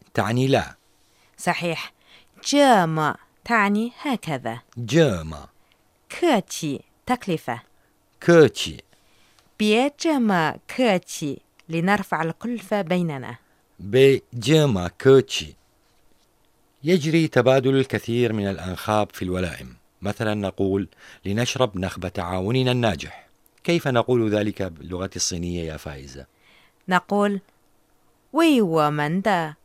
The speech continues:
Speaker 2: خيزو چنگونگ گانبي".
Speaker 1: "وي ومن دا خيزو چنگونگ گانبي".
Speaker 2: "وي" هو حرف الجر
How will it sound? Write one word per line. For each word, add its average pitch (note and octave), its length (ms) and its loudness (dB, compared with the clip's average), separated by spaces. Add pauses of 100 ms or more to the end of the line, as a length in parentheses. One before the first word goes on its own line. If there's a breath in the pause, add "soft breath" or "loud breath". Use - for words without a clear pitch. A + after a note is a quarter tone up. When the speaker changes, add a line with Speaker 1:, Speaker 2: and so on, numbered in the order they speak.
(220)
Speaker 2:
خيزو G#3+ 840 0
چنگونگ C4 840 -2 (400)
گانبي". G#3 640 2 (1120)
Speaker 1:
"وي C3+ 380 4 (100)
ومن A#2 520 0
دا G2 360 0
خيزو G#2 800 0 (280)
چنگونگ B2 680 0 (300)
گانبي". A#2+ 560 0 (640)
Speaker 2:
"وي" C4+ 360 2 (260)
هو E3 160 -2
حرف G3+ 380 -4
الجر G3 460 -2